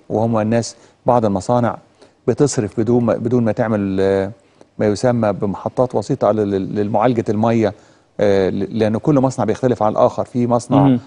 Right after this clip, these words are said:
Speaker 1: رخام بيبقى مجرد بي-، فيها، فيه عكارة وفيه رواسب، في مصنع تاني كيماويات بيعمل حاجة تانية، في مصنع كاوتش بيعمل حاجة تانية. فكل مصنع مفروض إنه يبقى ليه فيه وحدة معالجة خاصة بيه.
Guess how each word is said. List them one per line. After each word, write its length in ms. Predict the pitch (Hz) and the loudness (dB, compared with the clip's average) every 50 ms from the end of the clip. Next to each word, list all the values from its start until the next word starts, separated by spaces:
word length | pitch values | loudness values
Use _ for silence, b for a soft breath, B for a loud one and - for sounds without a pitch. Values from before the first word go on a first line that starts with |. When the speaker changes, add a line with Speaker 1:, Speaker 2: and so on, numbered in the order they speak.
| B B - | B B -2
Speaker 1:
رخام 440 | 123 113 - - 135 143 139 135 123 | -2 0 2 2 2 2 2 2 0
بيبقى 260 | 117 113 - - 110 | 0 0 2 2 2
مجرد 600 | 107 107 92 - 113 113 107 123 127 127 113 107 | 2 0 -4 -4 -4 0 2 2 4 2 2 2
بي-، 120 | 117 117 104 | 0 -2 0
فيها، 180 | - 131 110 | 0 0 0
فيه 160 | - - 131 | 2 2 0
عكارة 380 | 107 104 104 - 135 127 127 123 | 0 0 0 2 2 4 4 4
وفيه 200 | 110 - 135 123 | 2 2 2 2
رواسب، 400 | 120 113 117 117 113 - - - - b b b b b b - | 4 4 4 4 2 0 -4 -12 -14 b b b b b b 0
في 80 | 143 | 0
مصنع 300 | 135 139 131 - 135 - | 2 2 0 0 -2 -2
تاني 200 | 131 139 135 135 | 0 2 0 0
كيماويات 640 | 120 - 127 117 113 117 120 120 127 135 135 123 - | 0 0 0 2 2 2 4 4 4 4 2 2 0
بيعمل 320 | 117 110 104 113 101 - | 0 0 0 0 -2 -2
حاجة 180 | - 123 120 113 | -2 -2 -2 -2
تانية، 240 | 120 117 110 104 | 0 -2 -2 -2
في 100 | 98 113 | -4 -4
مصنع 380 | 113 120 127 - - 117 101 98 B B B B B - | -4 -4 -4 -4 -4 -4 -4 -4 B B B B B -2
كاوتش 360 | - 127 131 139 135 - 131 | 2 4 4 4 2 0 0
بيعمل 260 | 120 131 123 120 104 | 0 2 2 0 0
حاجة 200 | - - 127 120 | -2 -2 -2 0
تانية. 300 | 113 120 117 110 95 98 b b b b b b b _ - | 0 0 0 0 -2 -6 b b b b b b b _ 2
فكل 600 | 123 120 113 104 - 165 165 170 151 123 113 113 | 2 4 4 2 2 0 0 2 2 0 2 2
مصنع 300 | 120 135 131 - 131 98 | 2 0 0 -2 -4 -2
مفروض 300 | 92 92 87 - 131 120 | -2 -2 -2 -2 -2 -2
إنه 120 | 120 113 117 | 0 0 0
يبقى 160 | 95 85 104 | 0 0 0
ليه 80 | 120 | 0
فيه 120 | 117 - 135 | -2 0 0
وحدة 260 | 131 117 - 110 101 - | 0 0 -2 -4 -6 -2
معالجة 320 | 110 95 104 117 120 107 110 | -2 0 0 0 0 -2 -2
خاصة 300 | - 117 117 - - 107 | -2 -4 -4 -2 -2 -2
بيه. 240 | 107 131 151 156 | 0 0 0 -2